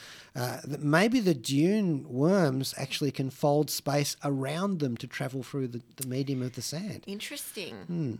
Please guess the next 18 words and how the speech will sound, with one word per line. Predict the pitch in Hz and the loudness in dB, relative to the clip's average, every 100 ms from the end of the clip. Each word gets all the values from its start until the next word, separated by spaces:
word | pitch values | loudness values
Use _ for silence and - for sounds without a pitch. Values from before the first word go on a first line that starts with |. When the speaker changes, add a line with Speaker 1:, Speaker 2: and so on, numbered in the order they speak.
| - | -4
Speaker 1:
But | 170 | 0
now | 208 185 | 4 4
I'm | 139 135 | 4 2
wrong | 143 110 | 0 -2
because | 110 110 107 | -4 -8 -8
it, | - _ | -16 _
it's | 139 143 120 | -16 -14 -8
actually | 131 - 117 - | -8 -6 -8 -8
can | - 127 | -4 0
Speaker 2:
It's | 127 | 2
Speaker 1:
work | 131 | 0
that | 117 - | -2 -2
way. | 196 | -2
Speaker 2:
physic-, | 123 - | -2 -6
it's, | 165 - - | -6 -6 -12
it's | - 180 | -6 -4
all | 170 | -4
good. | 170 240 | -6 -12